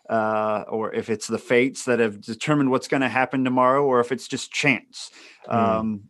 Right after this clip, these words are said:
Speaker 1: it doesn't matter which one, which one it is. Uh, uh, uh, it's going to be philosophy that's gonna get you through any of those scenarios. It's the, it's the ace in the hole, as it were.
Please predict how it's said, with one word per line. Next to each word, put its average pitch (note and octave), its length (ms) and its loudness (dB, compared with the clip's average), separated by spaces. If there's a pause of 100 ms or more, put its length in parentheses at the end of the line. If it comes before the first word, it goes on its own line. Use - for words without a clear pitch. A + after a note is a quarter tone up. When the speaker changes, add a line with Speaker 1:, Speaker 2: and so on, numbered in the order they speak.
(180)
Speaker 1:
it - 120 -8
doesn't E3 220 2
matter D3+ 260 4
which C#3 240 2
one, D3 400 2
which C#3 280 0
one D3+ 340 0
it C#3 140 0
is. A#2+ 400 0 (400)
Uh, - 20 -4
uh, A#2+ 360 2 (140)
uh, A#2 220 2 (100)
it's A#2 260 -4
going C#3+ 220 2
to C3+ 40 0
be C3 120 2
philosophy C3 680 2
that's A2+ 240 -2
gonna A#2+ 220 -2
get A#2+ 160 -6
you A2+ 100 -4
through A2+ 220 -6 (120)
any D#3 220 0
of G#2 140 0
those F2 220 -6
scenarios. F2 760 -8
It's - 200 -12
the, G#2 280 -4 (320)
it's - 240 -8
the G#2 380 -2
ace A#2 260 -2
in B2 100 -2
the A2 60 -2
hole, G2+ 380 -6
as G2 180 -14
it G2 60 -14
were. G#2 300 -8